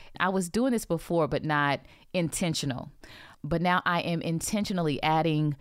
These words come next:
those moments of joy in my day, and it's really made a huge difference. Um, also for my body, uh, just kicked off a new quarter for my Q two program. So I'm working with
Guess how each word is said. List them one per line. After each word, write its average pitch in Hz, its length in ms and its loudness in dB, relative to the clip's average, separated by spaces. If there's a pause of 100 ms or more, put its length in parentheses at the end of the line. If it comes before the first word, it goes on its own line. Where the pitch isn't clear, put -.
(260)
those 156 280 2
moments 147 580 0
of 139 200 -4
joy 139 560 0
in 147 140 0
my 139 200 0
day, 135 460 -2
and 143 160 0
it's 135 240 -4
really 147 240 -2
made 135 180 0
a 135 40 -4
huge 131 340 -4
difference. - 580 -6 (500)
Um, 156 300 0
also 196 380 4
for 165 420 2
my 151 160 0
body, 147 680 0
uh, 131 200 -2
just 151 200 -6
kicked - 240 -6
off 156 280 0
a 160 40 -2
new 170 200 0
quarter 185 540 -2 (600)
for 196 160 2
my 151 480 2
Q 240 300 0
two 240 280 -2
program. 135 600 0
So 143 160 -2
I'm 143 100 -2
working 180 420 0
with 151 440 -2